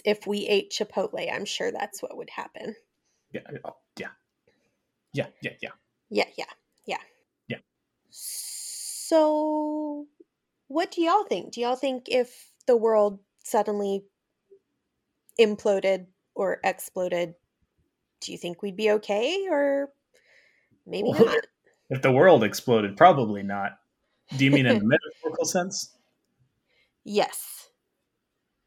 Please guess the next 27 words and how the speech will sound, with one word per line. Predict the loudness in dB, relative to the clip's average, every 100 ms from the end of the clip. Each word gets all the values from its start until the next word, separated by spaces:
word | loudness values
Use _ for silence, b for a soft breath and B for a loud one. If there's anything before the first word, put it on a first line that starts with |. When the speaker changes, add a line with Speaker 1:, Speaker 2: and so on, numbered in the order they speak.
| _
Speaker 2:
That | -2 -2
would, | -2 -6 _
I, | -4 -4 -6
oh, | -4 -4 -6 _ _ _ _ _ _ _ _ _ _ _
I | -4
don't | -4 -4
know. | -4 -6 -8 _ _ _ _ _ _ _ _ _ _ _ _ _ _ _ _ _
Speaker 1:
You | 4
Speaker 2:
I |
Speaker 1:
know | 6
Speaker 2:
mean, | 6
Speaker 1:
what | 6
I |
Speaker 2:
we, | 4
Speaker 1:
mean? | 2 -2 -10 -18 _ -12
Like, | -2 2
Speaker 2:
I | 6
mean, | 6
we | 6 6
made | 6
it | 4
on | 4 2
our | 0
own | -2 -4
for | -2
a | 0
while. | 0 0 -2 -4